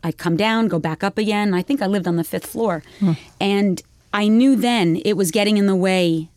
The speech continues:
Speaker 1: of my life.
Speaker 2: Right. I mean, it sounds like you actually had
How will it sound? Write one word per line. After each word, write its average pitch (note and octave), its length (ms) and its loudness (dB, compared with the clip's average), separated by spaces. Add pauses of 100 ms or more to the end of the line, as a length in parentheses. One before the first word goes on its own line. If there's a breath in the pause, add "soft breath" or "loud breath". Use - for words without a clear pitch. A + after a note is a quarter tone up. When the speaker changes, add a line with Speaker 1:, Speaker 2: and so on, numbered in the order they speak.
(340)
Speaker 1:
of F#3 160 0
my F3 140 2
life. - 420 -4 (120)
Speaker 2:
Right. F#3 200 0 (200)
I G3+ 60 2
mean, G#3 140 4
it - 100 -6
sounds C4 260 2
like G3+ 180 0
you F#3 80 2
actually D#3+ 520 -2 (120)
had F#3 540 0